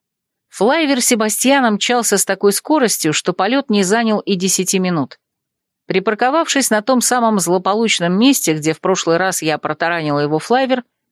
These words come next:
я открыл дверь и скомандовал: «Бегом ко входу, иначе замёрзнешь». Влетев в спасительное тепло здания, я перевела дух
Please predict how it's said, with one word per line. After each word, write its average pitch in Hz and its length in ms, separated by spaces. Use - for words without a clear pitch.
я 190 220
открыл 185 340
дверь 220 280
и 233 60
скомандовал: 143 720
«Бегом 156 480
ко 160 140
входу, 147 480
иначе 147 380
замёрзнешь». 147 720
Влетев 226 480
в - 40
спасительное 226 720
тепло 220 340
здания, 202 540
я 190 300
перевела 196 560
дух 247 320